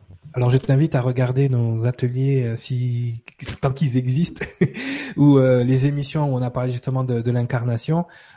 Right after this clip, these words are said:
euh, justement pour t'expliquer les neuf cycles d'incarnation. Pourquoi on passe par neuf cycles ? Ce n'est pas interminable. Il y a un moment donné, effectivement, où tu atteins une fréquence qu'on s'appelle l'ascension,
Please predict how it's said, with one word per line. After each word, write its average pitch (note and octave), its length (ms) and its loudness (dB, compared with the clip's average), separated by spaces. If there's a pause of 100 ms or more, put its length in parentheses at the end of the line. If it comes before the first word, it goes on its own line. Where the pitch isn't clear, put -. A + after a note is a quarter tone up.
(100)
euh, A#2 500 0
justement C3+ 560 0
pour - 260 -8
t'expliquer C3+ 520 -4
les C3 100 0
neuf C3+ 220 2
cycles C#3 320 -4
d'incarnation. A#2+ 680 -4
Pourquoi - 260 -6
on B2+ 80 0
passe - 220 -2
par A2 220 -6
neuf A2+ 160 -4
cycles ? - 340 -6 (320)
Ce - 160 -6
n'est B2 100 2
pas C#3 240 2
interminable. C3 800 0 (100)
Il B2 60 -4
y - 20 0
a A#2 60 0
un A#2 40 0
moment A#2 300 0
donné, A#2+ 380 2
effectivement, A#2+ 800 -4 (160)
où A#2+ 80 -6
tu C3 160 -2
atteins B2 300 0
une A#2+ 120 -2
fréquence C#3+ 560 -2
qu'on - 140 -6
s'appelle A#2 340 -4
l'ascension, A#2 600 -6